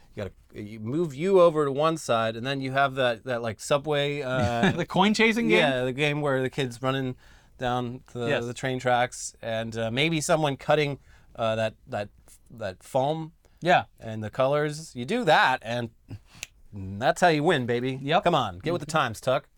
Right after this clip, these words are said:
Speaker 2: Uh, so remember to give our video a like down below and get us back into the algorithm for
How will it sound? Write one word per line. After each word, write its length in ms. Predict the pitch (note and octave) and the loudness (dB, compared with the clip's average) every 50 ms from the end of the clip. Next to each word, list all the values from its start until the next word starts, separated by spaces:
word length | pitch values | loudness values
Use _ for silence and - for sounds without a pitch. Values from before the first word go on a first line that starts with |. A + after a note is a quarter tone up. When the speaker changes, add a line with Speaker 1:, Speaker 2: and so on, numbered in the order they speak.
| - - - _ - - _ _ | -20 -20 -20 _ -20 -20 _ _
Speaker 2:
Uh, 260 | C#3+ D3+ D3+ D3+ C#3+ | 4 4 4 4 2
so 220 | C3+ - F3 D#3 C#3+ | 0 -2 -2 0 0
remember 300 | C#3+ D3+ D#3+ D#3+ D#3 D3 | 0 0 0 -2 -2 -4
to 60 | C#3+ | -4
give 140 | C#3 C#3 B2+ | -4 -2 0
our 200 | C3 C3 C3+ A#2+ | 0 0 0 -2
video 280 | A2+ B2 A#2+ A#2+ A2 | -4 -4 -4 -4 -4
a 60 | G2+ | -6
like 300 | G#2 A2 A#2 A#2+ A#2 - | -6 -4 -4 -4 -4 -4
down 240 | - B2+ A#2 G#2+ G#2+ | -6 -6 -6 -6 -6
below 300 | G2+ G#2+ A2+ A#2 A2+ G#2+ | -8 -8 -6 -6 -6 -6
and 120 | G#2 G#2+ A2 | -6 -8 -8
get 100 | A2+ G#2 | -8 -10
us 120 | G2 - | -10 -12
back 240 | - - A#2 G#2+ G#2 | -8 -8 -8 -6 -6
into 160 | A#2+ A2 G2+ | -8 -10 -10
the 120 | F#2+ G2 G#2 | -8 -6 -6
algorithm 500 | G2+ G2 G2+ - - G2+ F#2+ G2+ F#2+ F2+ | -6 -6 -6 -8 -12 -12 -12 -12 -12 -14
for 260 | - _ A2 G2+ F#2 | -14 _ -16 -16 -16